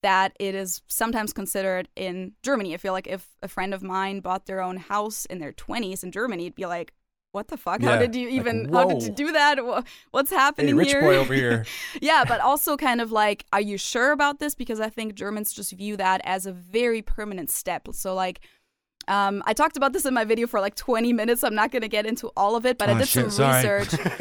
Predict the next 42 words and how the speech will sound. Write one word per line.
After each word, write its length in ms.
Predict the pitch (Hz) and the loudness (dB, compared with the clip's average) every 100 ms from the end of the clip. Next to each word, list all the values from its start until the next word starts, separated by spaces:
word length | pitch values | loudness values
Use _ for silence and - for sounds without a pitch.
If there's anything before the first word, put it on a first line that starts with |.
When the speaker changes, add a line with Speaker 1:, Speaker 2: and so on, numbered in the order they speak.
| 160 | -2
Speaker 3:
<laughs> 40 | - - | -2 -6
Speaker 1:
No, 160 | 269 285 | 0 2
it's 100 | - | 4
all 140 | 262 | 2
good. 260 | 254 247 247 | 2 0 0
Um, 260 | - 208 202 - - | 0 0 -2 -12 -6
I 40 | 220 | 0
did 140 | 311 | 2
some 120 | 320 | 2
research, 280 | 269 269 254 | 0 0 -4
and, 100 | 240 | -4
like, 160 | 226 214 | -4 -2
basically 480 | 214 226 240 226 220 | -2 -2 -4 -4 -2
there's 220 | 214 208 | -2 -4
a 100 | 202 | -6
whole 200 | - 220 | -4 0
lot 120 | 214 | 0
of 140 | 202 | 0
different 300 | - 214 208 196 | -6 -6 -6 -4
factors 420 | 180 180 226 220 | -4 -4 -4 -6
that 100 | 202 | -6
come 160 | 220 208 | -6 -8
into 140 | - | -8
play. 380 | - 196 190 226 233 - _ | -8 -4 0 0 -2 -18 _
Like, 180 | - 202 | -4 -4
one 400 | 196 180 220 277 | -4 -2 0 2
of 140 | 214 208 | 0 -2
those 200 | 208 - | -6 -2
factors, 640 | 190 214 - 262 262 - - | -2 -2 -2 -2 0 -2 0
um, 240 | 196 196 | -2 -2
is 100 | 190 | -6
actually, 300 | 202 208 208 | -8 -8 -8
like, 160 | 170 175 | -10 -8
historically, 560 | 185 - 208 196 180 | -10 -6 -6 -6 -10
because 260 | 180 190 175 | -12 -14 -6
after 260 | 185 190 196 | -4 -4 -6
World 160 | 190 | -8
War 140 | 190 190 | -8 -10
Two, 260 | - 247 | -6 -6
there 140 | 208 190 | -4 -4
were, 140 | 190 | -4
like, 240 | 185 175 | -4 -6